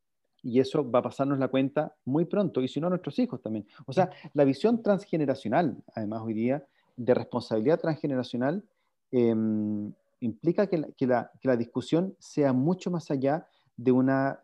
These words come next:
de una propiedad privada al, al, al est-, al estilo marxista, ¿no? Eh, yo creo que aquí tenemos que, desde un, desde un punto de vista ecocéntrica, eh, tenemos que generar instancias de cuestionamiento de la, em, del, de la, de la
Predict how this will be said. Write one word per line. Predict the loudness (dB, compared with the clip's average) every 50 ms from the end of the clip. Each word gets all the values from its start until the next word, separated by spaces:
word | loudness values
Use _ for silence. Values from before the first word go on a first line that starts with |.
| _ -16
de | -8 -4 0 2
una | 2 2 2
propiedad | 0 0 2 4 4 4 4
privada | 2 2 2 4 4 4 4 2 2 0 -2 -4 -4
al, | -4 -2 -2 -2 -2 -2 -2 -2 -2 -4 -4 -6
al, | -4 -4 -4 -4 -4 -6
al | -4 -4 -4
est-, | -6 -8 _ _ -10
al | -8 -6 -6
estilo | -6 -4 _ 0 2 2 2 2
marxista, | 0 -2 -2 0 -2 -2 -2 -2 -6 -6
¿no? | -6 -6 -8 -10 -12 _ _ _ _ _ _
Eh, | -2 0 2 2 2
yo | 2 2 4
creo | 4 4
que | 4
aquí | 2 0 0
tenemos | 0 0 0 0 0
que, | 0 0 0
desde | 0 0 -2 -2 -2
un, | -4 -4 -4 -6
desde | -6 -4 -2 -2
un | -2 -2 -4 -6 -6 _
punto | -6 -2 0 0
de | 0
vista | 0 0 0 -2
ecocéntrica, | 0 0 -4 -4 -2 0 0 0 0 -2 -6 -6 -6 -8 -10 -16 _ _ _ _ _ _ _
eh, | 0 2 4 4 4 2 0 0
tenemos | 2 2 2 0 0
que | 0 0 -2
generar | 0 -2 -2 -2 -2 0 2 2 2 2 0 -6 _ _ _ _ _ _ _
instancias | -8 -8 -4 0 0 0 2 0 0 -2
de | 0
cuestionamiento | -2 -2 -4 -4 -2 -2 0 2 2 4 2 2 0 -4 -6 -8 -6 -4
de | 0 0 2 2
la, | 2 2 0 0 -2 -4 -8 -6
em, | -2 0 0 0 0 0 -2 -2 -4 -4 -6 -6 -8 -12 _
del, | -8 -4 -2 -2 -2 -2 -2 -4 -6 -10
de | -8 -4 -2
la, | 0 0 -2 -2
de | -4 -2 -2
la | 0 -2 -2